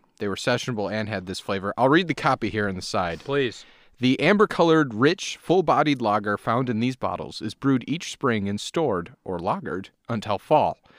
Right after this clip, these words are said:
Speaker 1: This delicious all-malt masterpiece is made in the foothills of the Bavarian Alps from four ingredients:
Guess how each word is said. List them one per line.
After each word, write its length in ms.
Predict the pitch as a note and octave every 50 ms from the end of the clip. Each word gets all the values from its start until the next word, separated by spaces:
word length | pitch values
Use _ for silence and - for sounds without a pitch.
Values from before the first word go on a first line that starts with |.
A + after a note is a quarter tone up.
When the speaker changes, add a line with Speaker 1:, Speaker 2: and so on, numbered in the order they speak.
| - - _ _
Speaker 1:
This 180 | D#3 C#3+ -
delicious 440 | - C3+ C3 D#3 E3+ - F#3 D#3 - -
all-malt 640 | B2+ C3 D3 E3+ E3 D#3+ D3 B2+ C3 C#3+ - - -
masterpiece 840 | A2 G2+ G#2+ B2 C#3+ D3+ - - A2+ F2+ - G2+ F2+ F2 - -
is 160 | - - - G#2+
made 280 | A2 B2 C#3 D3+ D3+
in 80 | C3+ A2
the 60 | F#2+
foothills 460 | - - - - D#3 D3+ D#3 D3+ -
of 80 | D3 A#2
the 80 | A2
Bavarian 520 | G2 F#2+ F#2+ - A2+ B2 C#3+ D3 C#3+ B2+ -
Alps 280 | - A2 G#2 G2+ - -
from 200 | - - G2+ F2
four 340 | - - - C#3+ D3 D3+ D3
ingredients: 600 | C#3+ B2+ C3+ C3 A2+ F#2 E2 - - - -